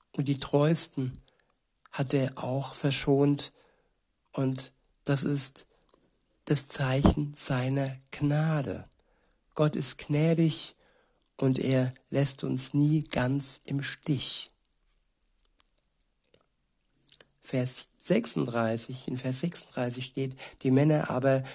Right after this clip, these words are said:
die Mose als Kundschafter losgeschickt hatte, ließ der Herr tot umfallen. Denn sie hatten die schlimmen Gerüchte, Gerüchte über das Land verbreitet und das Volk in Aufruhr gebracht.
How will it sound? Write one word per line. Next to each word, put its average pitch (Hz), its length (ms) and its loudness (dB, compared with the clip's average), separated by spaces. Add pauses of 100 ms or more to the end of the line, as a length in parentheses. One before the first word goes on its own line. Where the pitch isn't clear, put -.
(120)
die 131 100 0
Mose 147 400 4
als - 220 -8
Kundschafter 131 640 -2
losgeschickt 131 800 -4
hatte, 139 340 -2 (460)
ließ 214 220 6
der 127 140 0
Herr 131 340 0 (280)
tot 135 500 -4 (180)
umfallen. 98 760 -2 (920)
Denn 139 200 2
sie 156 180 2
hatten 147 400 0 (280)
die 131 80 -6
schlimmen 175 500 2 (380)
Gerüchte, 143 680 0 (240)
Gerüchte 143 460 -2
über 127 160 0
das 123 220 -4
Land 123 320 -2
verbreitet 131 840 -4 (300)
und 170 200 0
das 139 160 0
Volk 147 440 0 (100)
in 135 140 -6
Aufruhr 131 800 -4
gebracht. - 800 -8